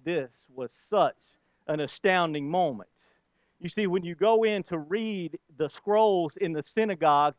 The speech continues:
you don't get to flip where you want to flip. You pick it up and read where they last left off.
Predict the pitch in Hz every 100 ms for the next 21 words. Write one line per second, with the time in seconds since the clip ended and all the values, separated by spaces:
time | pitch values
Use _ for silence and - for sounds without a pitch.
0 | _ _ 151 240 262 214 - 226 - 175
1 | - - 220 190 - 170 151 170 160 156
2 | 123 _ 202 147 - _ _ _ _ _
3 | _ _ _ _ _ 196 202 254 277 269
4 | 247 226 196 156 196 240 208 160 196 185
5 | 170 165 196 180 - 180 175 151 208 226
6 | 156 110